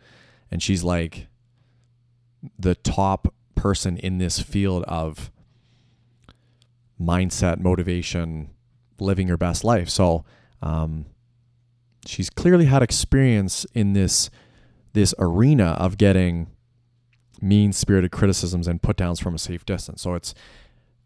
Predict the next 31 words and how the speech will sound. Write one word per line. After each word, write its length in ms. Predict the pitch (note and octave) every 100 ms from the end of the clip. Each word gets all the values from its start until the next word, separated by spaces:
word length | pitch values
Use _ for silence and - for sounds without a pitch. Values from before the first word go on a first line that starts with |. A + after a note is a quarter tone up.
| _ _ _ _ _ _ _ _ _ _ _ _ _ _ _ _ _ _ -
again, 280 | F2+ G2+
what 100 | F#2+
I 80 | F2+
said 240 | F2+ G2+ F2+
a 40 |
lo-, 200 | F#2 F#2+
like, 200 | G2 F2 - - -
um, 600 | E2+ E2+ E2+ G#2 - - _ _ _ _ _ _ _ _ _ _ _ _ -
earlier 320 | G#2+ G#2 F#2
in 80 | F2
this 140 | E2+
podcast 640 | - C3 B2+ G2+ D#2+ - F#2
is 100 | E2+
that 260 | D#2+ D2+ - - - _ _ _ _ _ _ _ _ _ _
it 200 | F#2 G2
just 180 | G2+ F#2
sometimes 340 | A2 G#2 G2+
feels 240 | - G#2+ F#2
good 180 | G#2+ F#2+
to 80 |
connect 380 | - G#2 G2+ -
with 100 | F#2
somebody, 460 | - E2+ E2+ F2+ F#2+ _ _ _ -
somebody 260 | G#2 G#2+
that 120 | F#2+ G2
you 80 |
look 180 | F#2+ F2+
up 140 | G2+ -
to, 300 | F2 F2+ F#2 - _
to 80 | F2+
think, 380 | G2 F2 -